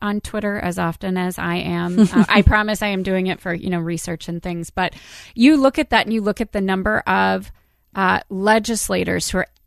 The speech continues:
Speaker 1: who are actively advocating against school choice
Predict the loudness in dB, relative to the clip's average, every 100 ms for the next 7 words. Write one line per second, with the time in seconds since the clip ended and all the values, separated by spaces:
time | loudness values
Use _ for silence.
0 | -12 -2 0 0 _ _ _ -2 2 2
1 | 0 -4 -6 -2 -4 -4 -2 -2 -2 -10
2 | -10 -8 -8 -10 -8 -6 -4 -8 _ -2
3 | 0 0 -4 -12 -12 -12 -14 -16 -8 -4
4 | -4 -4 -6 -6 -8